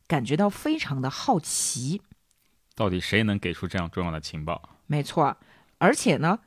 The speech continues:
Speaker 1: 刚才咱们不是说英美两国之间的关系是很，很微妙的，
Speaker 2: 嗯。
Speaker 1: 所以伯格就下定决心想要找出这个英国方面的鼹鼠到底是谁。
Speaker 2: 嗯。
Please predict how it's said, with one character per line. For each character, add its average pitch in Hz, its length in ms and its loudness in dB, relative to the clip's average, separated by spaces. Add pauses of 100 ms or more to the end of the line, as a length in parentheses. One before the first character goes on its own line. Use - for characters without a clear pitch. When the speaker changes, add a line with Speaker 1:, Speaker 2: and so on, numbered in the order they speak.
Speaker 1:
刚 185 140 2
才 196 80 4
咱 165 120 4
们 165 60 2
不 165 160 2
是 - 20 -2
说 175 280 2 (460)
英 294 260 2
美 151 240 4
两 160 300 2
国 120 180 -2
之 170 120 -2
间 196 140 0
的 160 80 0
关 180 240 2
系 180 60 0
是 160 100 -2
很， 123 340 -4
很 120 220 -4
微 247 140 4
妙 277 280 -2
的， - 200 -10
Speaker 2:
嗯。 87 380 -2
Speaker 1:
所 226 160 2
以 214 200 4 (380)
伯 175 220 4
格 147 200 4
就 196 200 2
下 240 260 0
定 190 240 0
决 135 220 -2
心 185 440 -2
想 123 500 -2
要 196 300 2 (140)
找 131 400 -2
出 226 420 0 (200)
这 156 240 4
个 131 180 -4
英 185 300 2
国 139 200 0
方 147 240 0
面 143 280 0
的 120 160 -2
鼹 156 260 4
鼠 123 180 -6
到 202 260 0
底 - 120 -8
是 - 160 -8
谁。 117 260 -8 (100)
Speaker 2:
嗯。 98 340 2